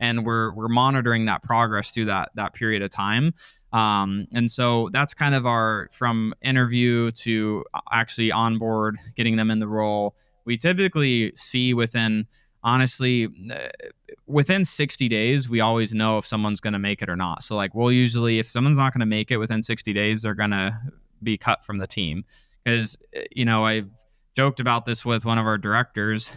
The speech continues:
you know, 'cause we had someone that had went past that, and this was some months back, and I'm like, "You know, when have we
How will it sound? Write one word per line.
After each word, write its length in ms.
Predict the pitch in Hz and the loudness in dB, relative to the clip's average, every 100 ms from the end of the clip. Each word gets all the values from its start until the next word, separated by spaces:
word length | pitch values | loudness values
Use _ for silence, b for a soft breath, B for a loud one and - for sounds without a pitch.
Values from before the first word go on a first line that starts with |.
| - 156 | -12 -4
you 180 | 117 | 0
know, 140 | 107 107 | 2 0
'cause 160 | 110 | 0
we 100 | 107 | 0
had 140 | 110 107 | 0 0
someone 300 | 113 107 104 | -2 0 0
that 160 | 101 | 0
had 260 | 110 101 92 | -2 -4 -4
went 220 | 113 110 | -4 -4
past 380 | - 113 113 - | 0 2 2 0
that, 260 | 107 104 - | 0 2 0
and 80 | |
this 140 | 104 - | -6 -6
was 100 | 107 | -6
some 160 | 107 | -4
months 220 | 104 104 - | -2 -4 -2
back, 340 | 110 107 110 | 2 2 2
and 100 | 104 | -2
I'm 60 | 101 | -2
like, 260 | 101 - b b b b b - | -2 -4 b b b b b 0
"You 100 | 190 | 2
know, 240 | 202 190 | 4 2
when 320 | - 139 214 349 | -2 -2 -2 -2
have 220 | 339 254 | 0 2
we 180 | 196 | 2